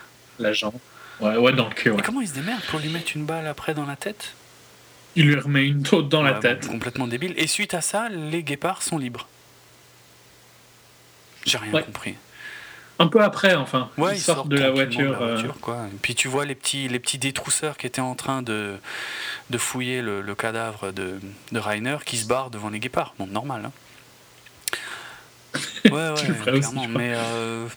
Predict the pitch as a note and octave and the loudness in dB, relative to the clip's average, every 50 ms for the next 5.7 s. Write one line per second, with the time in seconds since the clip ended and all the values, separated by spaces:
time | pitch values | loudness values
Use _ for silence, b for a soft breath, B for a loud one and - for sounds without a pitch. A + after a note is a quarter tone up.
0 | - - - - - - - - - A2+ G#2+ G#2+ G#2+ B B B B B B B | -10 -10 -10 -10 -10 -6 -4 -2 -2 -2 -2 -4 -6 B B B B B B B
1 | B B B B B B B B B - C3 C3+ - - F3 F3 E3 D3+ C#3+ - | B B B B B B B B B 0 0 2 2 0 0 0 0 -2 -2 0
2 | - E3 D#3+ D3+ C#3+ C3 A#2 - C3+ C3+ - C3+ C3+ C3 - - F3 B2+ A#2+ A#2 | 0 0 0 0 -4 -4 -4 -6 -8 -4 -4 -2 -2 0 -2 -2 0 -2 0 0
3 | C#3+ - - - F#3 E3+ D3 E3+ D#3+ F3+ - - - G3+ G#3+ A3 G3+ F#3 F3 F3 | -2 -2 0 0 0 0 0 -2 -2 -2 -6 -4 -2 0 0 0 0 -2 -2 -2
4 | F3 F3+ G3+ G#3+ G#3 F#3+ F3 - - C#3+ - C#3+ C#3 D3 C#3+ - - B2 B2 C#3 | -2 -2 -2 -2 -2 -4 -6 -8 -6 -2 -2 -2 -2 -2 -4 -4 -6 -4 -4 -2
5 | D3 E3+ E3 D#3 D#3 D#3 D#3+ - - E3+ D#3+ - - C3+ | -2 -2 -2 -2 -4 -6 -6 -6 -6 -6 -6 -6 -8 -10